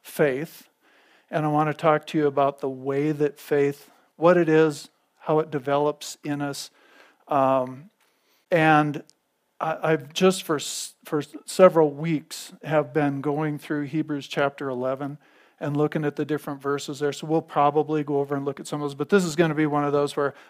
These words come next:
I'll try and keep this as organized as I can, but I'm just gonna try and share, uh, from my heart what, what God's been speaking to me about. And so again, I just wanna make some basic statements, and then in particular, if we get that far today,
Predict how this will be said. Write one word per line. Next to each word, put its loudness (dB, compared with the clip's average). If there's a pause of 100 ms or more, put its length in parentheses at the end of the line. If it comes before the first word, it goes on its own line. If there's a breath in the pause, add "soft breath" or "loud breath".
(100)
I'll 10
try 0
and -4
keep 0
this -4
as -6
organized -2
as -8
I -2
can, -4
but -4
I'm -2
just -6
gonna -4
try -8
and -10
share, -4 (440 soft breath)
uh, -2
from -4
my -2
heart 0
what, -4
what -2
God's 0
been -8
speaking -4
to -12
me -6
about. 2 (680)
And 2
so 10
again, 6
I 2
just 0
wanna 0
make -4
some -6
basic -2
statements, 0
and -6
then -2
in 0
particular, 0
if -6
we -6
get -2
that -4
far 0
today, -4